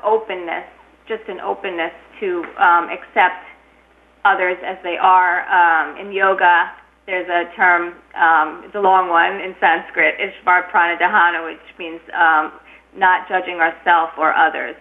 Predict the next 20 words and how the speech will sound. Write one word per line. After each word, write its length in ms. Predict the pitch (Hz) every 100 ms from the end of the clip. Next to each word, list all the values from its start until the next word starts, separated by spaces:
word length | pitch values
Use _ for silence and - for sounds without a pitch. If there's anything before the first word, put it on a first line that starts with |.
| _ _ _ _ -
Um, 480 | 165 165 156 156 -
and 160 | 175 175 -
so 140 | 175
it's 160 | 175 180
really 340 | 180 180 185
about 360 | 180 170 160 - - -
taming 360 | 196 175 160
the 100 | 151
ego. 640 | - 196 190 175 156 113 - - - - -
Um, 500 | 175 170 165 165 -
so 80 | 190
that 240 | 220 233 240
doesn't 300 | 220 214 185
necessarily 640 | 202 202 - 202 190 185
mean 220 | 180 185
that 100 | 185
you 100 | 160
have 380 | 180 - 196 208
to 80 | 220
be 160 | 208